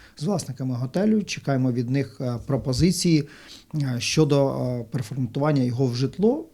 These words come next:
Є програма, є оселя, кредитна програма іпотечна для, е, українців, для різних категорій, е, різні умови.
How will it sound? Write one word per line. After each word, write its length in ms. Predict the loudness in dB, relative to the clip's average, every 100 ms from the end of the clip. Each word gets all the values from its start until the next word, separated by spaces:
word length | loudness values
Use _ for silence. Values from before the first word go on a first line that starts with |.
| -4
Є 160 | 0 2
програма, 760 | 2 2 4 4 4 2 -2 -2
є 240 | 2 6 6
оселя, 600 | 4 0 0 0 0 -2 -10
кредитна 420 | -2 0 2 -2
програма 500 | -6 -6 -4 -4 -4
іпотечна 560 | -6 -8 -10 -8 -8 -6 -4
для, 160 | -4 -6 -18 -18 -18 -10 -2
е, 40 |
українців, 880 | 0 2 4 4 4 2 0 -2 -2
для 140 | -2
різних 340 | -2 -4 -6
категорій, 800 | -6 -2 0 6 6 8 4 2 0
е, 140 | 2
різні 300 | 2 2 2
умови. 440 | 4 4 4 4